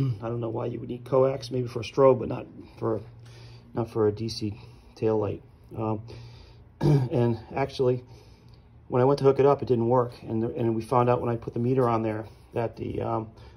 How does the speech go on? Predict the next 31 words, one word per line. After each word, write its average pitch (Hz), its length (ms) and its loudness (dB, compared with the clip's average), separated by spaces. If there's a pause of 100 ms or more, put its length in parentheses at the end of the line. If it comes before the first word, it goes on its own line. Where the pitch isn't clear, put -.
the - 60 -14
problem 113 360 2
was 110 220 -2
the - 160 -6
hot 127 240 2
side 110 240 -4
is 101 180 -6
actually 110 240 -4
the 104 80 0
ground 117 380 -2
of 98 100 0
this 101 140 -2
coax. 107 580 -4 (200)
So 107 300 -4 (800)
the 117 80 0
aircraft 123 400 4
needs 113 200 -2
to 107 80 -14
be, 107 300 -6 (320)
um, 104 380 -6 (480)
rewired. 110 600 0 (600)
I - 100 -18
need, 101 240 -6
need, 117 300 -8 (100)
you 123 140 -10
know, 101 140 -6
need 110 140 -6
to 101 140 -2 (880)
replace 104 360 2
that 101 120 0
wiring. 104 500 0